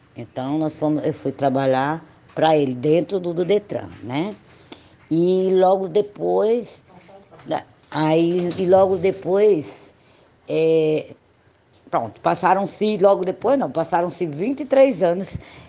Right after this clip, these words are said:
eu dentro, né, da empresa, do C D tran.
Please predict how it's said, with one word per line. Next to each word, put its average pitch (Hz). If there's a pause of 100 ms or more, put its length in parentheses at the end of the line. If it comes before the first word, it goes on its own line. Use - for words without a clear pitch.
(140)
eu 175
dentro, 165 (320)
né, 160 (280)
da 160
empresa, 170
do 143
C 160
D 180
tran. 160